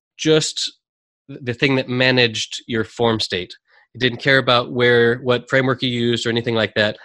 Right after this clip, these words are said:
It just knew how to have a collection of fields and, and take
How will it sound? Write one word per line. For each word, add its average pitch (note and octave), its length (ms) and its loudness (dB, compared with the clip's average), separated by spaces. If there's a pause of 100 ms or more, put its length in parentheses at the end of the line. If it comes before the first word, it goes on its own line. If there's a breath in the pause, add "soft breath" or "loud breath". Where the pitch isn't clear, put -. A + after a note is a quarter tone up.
(300 loud breath)
It A#2+ 200 -4
just D3+ 280 2
knew C3 220 4
how A#2+ 400 4
to A#2 320 -2
have A2+ 320 0
a G#2+ 60 -2
collection C3+ 360 -2
of C#3+ 80 2
fields B2 500 0 (400 soft breath)
and, G#2+ 420 2 (640)
and G#2+ 340 0 (120)
take B2+ 280 0